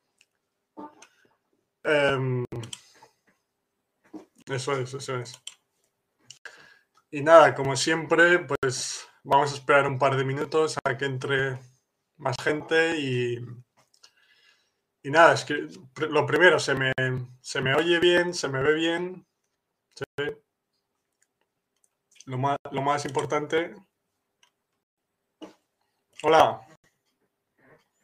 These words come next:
Bay-, Bayan Alpha cuatro.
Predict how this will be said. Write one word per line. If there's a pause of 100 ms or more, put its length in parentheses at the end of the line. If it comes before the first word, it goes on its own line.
(960)
Bay-, (1500)
Bayan
Alpha
cuatro.